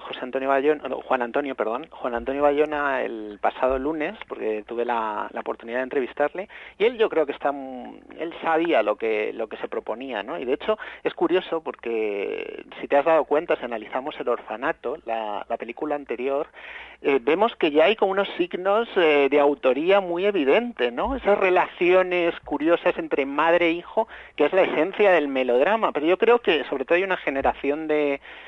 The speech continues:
de cinéfilos, eh, te lo digo porque, porque conozco un poco también el, el, el asunto,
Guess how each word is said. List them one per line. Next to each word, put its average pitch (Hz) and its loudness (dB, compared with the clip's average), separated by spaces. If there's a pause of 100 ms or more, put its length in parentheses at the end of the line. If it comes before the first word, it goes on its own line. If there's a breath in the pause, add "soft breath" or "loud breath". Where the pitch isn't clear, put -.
(240 loud breath)
de 123 2
cinéfilos, 135 0 (240)
eh, 50 -10 (100)
te 127 -4
lo 123 -2
digo 139 0
porque, 143 2
porque 120 -4
conozco 123 -6
un 131 -8
poco 131 -2
también 123 -4
el, 117 -8
el, 120 -4
el 131 -4
asunto, 156 0